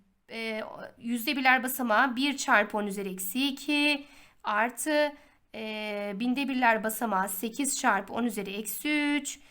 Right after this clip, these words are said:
ve on binde birler basamağı sekiz çarpı on üzeri eksi dört olacaktır. Dolayısıyla cevabımız Ceyhan olarak elde edilecektir. Birimleri çevirmeye çok dikkat ediyorum arkadaşlar.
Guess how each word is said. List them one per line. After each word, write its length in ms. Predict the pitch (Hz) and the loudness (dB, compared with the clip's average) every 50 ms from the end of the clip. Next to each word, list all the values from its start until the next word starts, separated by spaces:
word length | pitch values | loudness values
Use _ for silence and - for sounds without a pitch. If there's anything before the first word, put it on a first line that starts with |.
| _ _ _ _ - | _ _ _ _ -8
ve 160 | 226 208 208 | -6 -6 -4
on 260 | - 240 262 302 302 294 | 0 2 4 4 4 4
binde 220 | 294 247 - - | 2 0 0 -2
birler 280 | 226 214 202 202 202 196 | 2 2 2 2 2 0
basamağı 440 | 214 214 - 226 208 202 208 254 | -2 -4 -4 -2 0 0 0 0
sekiz 440 | 277 - - 254 254 - 277 262 - | -2 -2 -4 -4 -4 -4 -4 -4 -2
çarpı 300 | - 277 214 202 214 - | 2 2 2 2 2 -2
on 140 | - - 262 | -2 0 0
üzeri 220 | 254 214 220 208 | 0 0 0 -4
eksi 640 | 220 - 226 233 233 - - - 320 349 440 427 - - - _ _ _ - | -2 -2 -2 -2 -2 -4 -2 0 0 0 0 -2 -4 -14 -20 _ _ _ -2
dört 320 | 269 269 262 254 254 - 240 | 0 2 2 2 0 -2 -6
olacaktır. 640 | 214 202 196 196 196 196 196 - - - 277 392 - - - - - - - 214 | -6 -6 -4 -2 -2 -2 -2 -4 -2 0 0 0 0 -4 -14 -20 -20 -16 -8 -4
Dolayısıyla 600 | 285 302 277 269 262 247 - - 233 214 208 196 | -2 0 0 0 0 -2 -2 -2 -2 -2 -2 0
cevabımız 840 | 196 254 262 247 277 262 233 202 208 202 208 240 320 440 494 - - - - - - - | 0 0 4 6 6 8 8 6 4 2 2 4 4 4 4 2 -4 -8 -14 -20 -18 -10
Ceyhan 440 | 190 226 277 285 285 247 226 214 226 | -2 0 2 2 2 2 2 2 2
olarak 420 | - - 247 240 220 202 190 190 - - | 0 2 4 6 6 6 6 4 4 4
elde 440 | 247 277 285 302 285 269 311 330 403 523 523 - - - _ - - - | 6 6 6 6 4 4 6 6 6 6 4 2 -10 -20 _ -20 -12 -2
edilecektir. 880 | - 269 226 214 247 196 220 190 196 185 190 - - - - - - - - _ _ _ _ _ _ _ _ _ _ _ _ _ _ _ _ _ _ _ _ _ _ _ _ _ _ _ _ _ _ _ _ _ _ _ _ _ - | 0 0 2 2 0 -2 -2 -2 -2 -4 -4 -6 -12 -8 -8 -8 -8 -10 -12 _ _ _ _ _ _ _ _ _ _ _ _ _ _ _ _ _ _ _ _ _ _ _ _ _ _ _ _ _ _ _ _ _ _ _ _ _ -16
Birimleri 460 | 233 226 269 277 294 294 294 277 311 302 | -10 -8 -4 -2 -2 0 0 0 0 -2
çevirmeye 420 | - 302 277 247 247 226 214 220 | -2 -2 0 0 0 0 0 0
çok 200 | - - 254 254 | -2 -6 -8 -10
dikkat 280 | 277 - - 330 311 311 | -8 -2 -2 -2 0 0
ediyorum 420 | 311 - 302 302 311 302 302 302 | -2 0 2 2 4 4 6 6
arkadaşlar. 760 | 294 285 302 - 320 - 302 302 302 - - 320 294 294 302 | 6 6 6 4 2 4 4 4 4 4 4 6 6 6 6